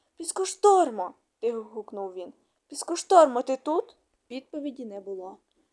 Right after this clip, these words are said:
Вогнезір заскочив у сад і обережно пішов крізь зарості, сповнений запахів листя, квітів та інших котів.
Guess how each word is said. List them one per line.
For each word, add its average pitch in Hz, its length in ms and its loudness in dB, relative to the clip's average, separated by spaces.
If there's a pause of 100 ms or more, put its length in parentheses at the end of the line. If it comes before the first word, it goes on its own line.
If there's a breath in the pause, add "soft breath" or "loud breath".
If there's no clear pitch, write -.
Вогнезір 233 580 -4
заскочив 269 520 -6
у 233 60 -10
сад 285 240 2 (120)
і - 60 -6
обережно 262 520 0
пішов - 340 -4
крізь 254 280 -8
зарості, 202 520 -4 (280)
сповнений 277 600 0
запахів 254 540 -2
листя, 247 480 -2 (240)
квітів 214 500 -10 (140)
та - 100 -8
інших - 440 -12
котів. - 380 -16